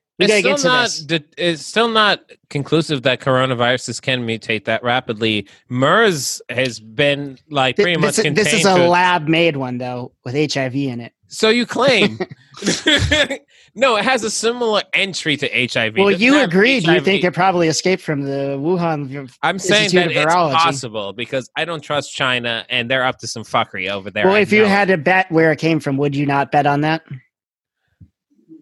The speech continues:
Speaker 2: Uh, what was the question?
Speaker 1: Like, if you had to bet, put some money on it. Uh, did
Speaker 2: A
Speaker 1: it come
Speaker 2: bet.
Speaker 1: from, did it come
Speaker 2: If,
Speaker 1: from
Speaker 2: if I had
Speaker 1: there
Speaker 2: to,
Speaker 1: or somewhere else?
Speaker 2: if I had to, had to bet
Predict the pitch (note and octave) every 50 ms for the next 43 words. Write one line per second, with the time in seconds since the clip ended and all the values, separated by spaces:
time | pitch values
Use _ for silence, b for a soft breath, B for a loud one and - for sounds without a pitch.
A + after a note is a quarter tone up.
0 | - - _ _ - - - - A#2+ C3 C3 D3 G3 D4 - D4 - G4 F#4+ -
1 | - G4 G4 _ _ _ _ _ _ _ _ A3+ - F3 E3+ E3+ F#3 F#3 G#3 G3+
2 | G3 F#3 G3 G3 C4 G3 C#3 - E3+ - - F#3 G3 F#3+ F#3 E3+ D3+ C3+ C3+ C3
3 | - E3 D#3 C#3+ B2+ D#3 C#3 E3 - D3 D#3+ F3 D#3+ D#3+ D#3 D#3 D3 _ _ b
4 | b b b - F#3+ F3 F3 E3+ F#3 F3+ - E3 D#3+ E3+ F3 C#3+ F3+ F3+ F#3 F#3
5 | G#3 G3+ F#3 - - F3+ F3 E3+ E3 D#3 C3+ B2+ B2 - - - - _ _ _
6 | - - D3 C#3+ C#3+ D#3+ F3 F#3 F#3+ F3+ E3 C#3 - - - D#3 D#3 D3 - A#2+
7 | G#2 - B2 B2+ C#3+ C#3+ - _